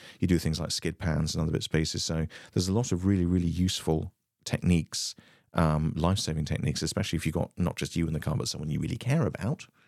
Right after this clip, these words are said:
And so if you've got somebody who's learning to drive and you say, "Okay, so we're gonna get you past your test," what I then suggest we do is to put you through the advanced driving test, because it lowers the cost of your insurance, which it does. If you've got an advanced driving test, they'll,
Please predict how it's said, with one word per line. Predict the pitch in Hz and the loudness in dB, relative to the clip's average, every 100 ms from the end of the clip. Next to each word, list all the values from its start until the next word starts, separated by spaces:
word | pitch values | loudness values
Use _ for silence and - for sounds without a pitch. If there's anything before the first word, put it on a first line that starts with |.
| _ _ _ - - - - | _ _ _ -20 -20 -16 2
And | 98 90 | 4 4
so | 87 107 95 | 2 2 2
if | - 110 | 0 0
you've | 98 | -2
got | - | 0
somebody | 92 85 | 2 2
who's | 87 | 4
learning | 85 80 | 4 2
to | 90 | 2
drive | 90 85 - 131 - | 2 2 2 -2 -2
and | 82 | 0
you | 82 | 0
say, | 82 | 0
"Okay, | - - 80 | -2 0 0
so | - 87 85 - - _ | 2 2 2 -2 -12 _
we're | - | 2
gonna | 95 | 4
get | 117 | 2
you | - | 2
past | 92 92 | 0 0
your | |
test," | - 80 - | 0 0 0
what | - | 2
I | |
then | 92 151 | 2 2
suggest | - - - - | 0 -4 -4 -4
we | |
do | - | 0
is | 76 - | 0 0
to | |
put | - | -2
you | - | -2
through | - 85 | 0 0
the | 87 | 2
advanced | 90 98 - | 2 0 0
driving | 80 78 | -2 -2
test, | - 98 - - _ _ _ _ _ _ _ - | -2 -4 -6 -16 _ _ _ _ _ _ _ -6
because | - 90 82 - | 2 4 2 0
it | 95 - | -2 0
lowers | 90 78 78 | 2 4 2
the | - | 0
cost | 82 - | -2 0
of | 90 | 2
your | 117 | 2
insurance, | - 214 - - | 4 2 0 -4
which | - - | -4 -2
it | |
does. | - - | 0 0
If | 78 | -2
you've | 78 | -4
got | - | -2
an | 80 | 0
advanced | - | 0
driving | - 82 - | 0 -2 -2
test, | 73 76 | -4 -2
they'll, | - 78 | 0 0